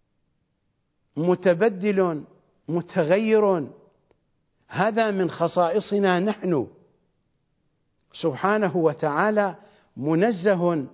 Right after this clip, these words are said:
عن هذه الأوصاف، ومع ذلك يجعل حاله كحالنا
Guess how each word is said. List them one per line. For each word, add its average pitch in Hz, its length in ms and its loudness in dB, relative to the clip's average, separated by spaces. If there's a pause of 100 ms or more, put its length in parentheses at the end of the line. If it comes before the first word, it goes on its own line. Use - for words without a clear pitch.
(680)
عن 165 200 0
هذه 156 440 -2
الأوصاف، 131 640 -2 (1400)
ومع 135 340 0
ذلك 180 720 0 (3000)
يجعل 160 760 0
حاله 196 680 -2
كحالنا 160 720 -4